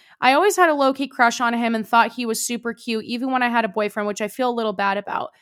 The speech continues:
When I started going over there more, him and I became really good friends, and we definitely had a connection and a vibe between us. Mind you, my boyfriend at the time and I lived in different cities about thirty-five minutes apart.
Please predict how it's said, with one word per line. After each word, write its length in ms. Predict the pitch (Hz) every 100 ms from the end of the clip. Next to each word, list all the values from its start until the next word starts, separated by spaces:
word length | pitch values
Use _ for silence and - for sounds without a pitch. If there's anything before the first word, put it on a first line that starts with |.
| _ -
When 100 | 262
I 80 | 277
started 320 | 320 349 320
going 240 | 311 285
over 180 | 262 247
there 220 | 233 226
more, 380 | 220 202 202 202 _ _
him 180 | 277 285
and 80 | 311
I 140 | 277
became 420 | 254 247 254 233
really 240 | 226 226 240
good 160 | 254
friends, 360 | - 226 208 214
and 80 | 214
we 120 | 220
definitely 340 | 226 226 277
had 140 | 269 269
a 60 |
connection 480 | 247 240 214 - 220
and 100 | 214
a 40 | 202
vibe 280 | 202 196
between 340 | 202 - 208 196
us. 300 | - - - _ _
Mind 280 | 262 302 294
you, 120 | 262
my 140 | 254 240
boyfriend 340 | 254 254 285
at 80 | 277
the 80 | 277
time 240 | 254 240
and 80 | 233
I 100 | 226
lived 300 | 220 214 196
in 100 | 226
different 320 | 214 208 214
cities 320 | - 269 269
about 280 | 247 214 202
thirty-five 420 | 226 226 - 214
minutes 240 | 202 202 196
apart. 380 | 202 202 -